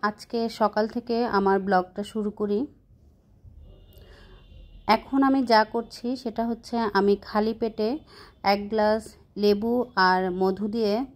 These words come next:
গরম পানি খাবো। আর আজকে আমি নাস্তা খাওয়ার আগেই এটা খেয়ে নিচ্ছি।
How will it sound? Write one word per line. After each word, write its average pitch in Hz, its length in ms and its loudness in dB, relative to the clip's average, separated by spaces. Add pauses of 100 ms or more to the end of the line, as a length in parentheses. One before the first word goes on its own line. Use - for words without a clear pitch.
গরম 202 280 2
পানি 220 240 -2
খাবো। 208 320 -2 (600)
আর 196 580 2 (100)
আজকে 202 420 -4 (260)
আমি 208 260 2
নাস্তা 202 380 2
খাওয়ার 226 480 2
আগেই 214 540 0
এটা 233 200 -2
খেয়ে 226 320 -4
নিচ্ছি। 214 420 -2